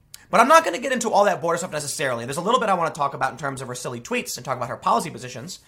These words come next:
I've got another segment coming up after this to go more in depth on their current obstruction of actual progress, which, man, I, I, you know, I was so happy the other day when I was saying, like, "Hey, it's really great the Democrats are finally getting on board and they're gonna come together in a bipartisan effort to fund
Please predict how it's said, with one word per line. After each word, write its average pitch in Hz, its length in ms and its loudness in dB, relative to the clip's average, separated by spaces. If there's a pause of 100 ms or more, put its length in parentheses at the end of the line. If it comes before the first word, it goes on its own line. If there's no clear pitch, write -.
(300)
I've 151 100 2
got 208 100 8
another 214 200 6
segment 185 300 -2
coming 156 220 -4
up 139 120 -2
after 165 200 0
this 135 160 -6
to 143 60 -10
go 143 140 0
more 139 240 -2
in 139 160 -6
depth 131 240 -2
on 123 80 -8
their 123 140 -8
current 247 400 4 (440)
obstruction 185 880 2
of 147 300 0
actual 135 400 -2
progress, 143 580 -2
which, 139 220 -12
man, 190 280 -4
I, 208 220 -4
I, 190 200 -2
you 226 80 -4
know, 233 240 2 (260)
I 294 120 6
was 320 220 0
so 226 160 2
happy 175 360 0
the 185 80 -2
other 196 160 -2
day 202 320 0 (260)
when 170 160 2
I 196 80 4
was 196 140 -2
saying, 214 200 0
like, 185 120 -4
"Hey, 269 120 4
it's - 140 -2
really 247 220 -6
great 190 200 2
the 247 60 -8
Democrats 208 460 0
are 180 60 -4
finally 196 340 0
getting 185 260 -2
on 185 160 0
board 208 280 2
and 170 80 -4
they're 139 80 -8
gonna 151 140 -2
come 175 200 -4
together 175 240 -2
in 175 60 -4
a 143 60 -2
bipartisan 170 560 0
effort 190 260 -4
to 156 40 -12
fund 151 360 -2